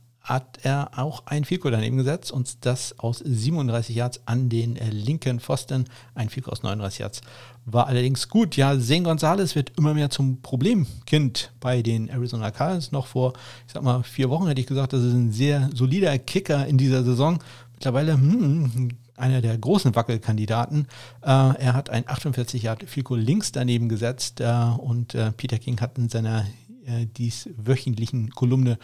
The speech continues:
schon geschrieben, dass sich die, äh, Cardinals doch mal dringend neue Kicker angucken sollten.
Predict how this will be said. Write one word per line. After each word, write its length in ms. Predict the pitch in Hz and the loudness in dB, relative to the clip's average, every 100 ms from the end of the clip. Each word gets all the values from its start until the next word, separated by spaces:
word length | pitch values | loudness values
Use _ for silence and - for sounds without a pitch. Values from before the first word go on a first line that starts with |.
| - - | -10 -18
schon 220 | - 127 | -4 0
geschrieben, 440 | 117 - 120 117 113 - - - | 0 0 2 2 0 -4 -16 -6
dass 240 | 123 117 | -4 -2
sich 180 | 117 107 | -4 -4
die, 160 | 113 107 - - | -6 -8 -10 -2
äh, 380 | 110 110 110 113 | 0 2 2 0
Cardinals 420 | - 120 113 110 | -2 -2 -2 -2
doch 140 | - 101 | -6 -2
mal 200 | 110 107 | 0 2
dringend 540 | 113 175 139 98 - - | 2 4 4 0 -6 -4
neue 240 | 107 104 | -2 -2
Kicker 360 | - 113 98 - - | -4 -6 -6 -10 -4
angucken 460 | 110 104 - 104 90 _ _ | -4 -4 -10 -12 -14 _ _
sollten. 460 | - 110 110 95 | -2 0 0 -2